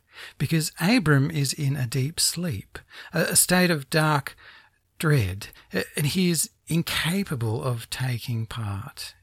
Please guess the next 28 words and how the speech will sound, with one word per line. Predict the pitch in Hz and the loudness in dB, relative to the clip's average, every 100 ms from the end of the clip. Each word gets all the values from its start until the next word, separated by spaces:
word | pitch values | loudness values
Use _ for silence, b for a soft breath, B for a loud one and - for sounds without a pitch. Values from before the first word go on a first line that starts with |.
| - | -14
it | 135 | -10
would | 135 104 | -6 -4
seem. | - 110 98 101 | -4 -4 -4 -4
In-, | 117 156 _ | -6 -6 _
instead, | 139 127 - 165 151 b b b b b _ _ _ _ 160 | -4 -2 0 -2 -2 b b b b b _ _ _ _ -8
God | 127 165 185 180 | 0 2 2 0
alone | 135 127 139 165 180 196 | -2 0 0 0 -2 -4
here, | 156 - 110 98 101 98 | -6 -6 -4 -2 -4 -6
represented | 185 170 190 160 143 143 151 | -2 -2 0 0 0 -2 -2
by | 135 131 | -2 -2
the | 143 | -2
smoke | - 135 131 - | 0 0 0 0
and | 147 135 | -2 -2
the | |
fire, | - 117 104 110 | -2 -2 -2 -2
God | 113 135 156 165 | 0 0 0 0
alone | 151 139 131 131 131 B B - | 0 0 0 -2 -4 B B -4
passes | - 139 139 - 107 - B B B | 2 4 2 0 -2 -4 B B B
through | - 127 127 | 0 4 4
the | 113 110 | 4 2
animal | 110 110 107 107 | 2 2 0 -2
pieces, | - 120 123 - - - 139 - - B B B B _ | -2 -2 -2 -6 -8 -10 -10 -10 -12 B B B B _
giving | - 151 143 139 | 2 4 4 4
us | 131 127 - - | 4 0 -2 -2
two | - 214 226 | 0 2 0
things | - 196 180 117 98 117 - - - | 0 -2 0 0 -2 -4 -4 -6 -6
to | - 117 110 110 | -2 -2 0 -4
process. | - - 110 107 - 123 113 - - - | -6 -4 -2 -2 -4 -6 -10 -10 -10 -12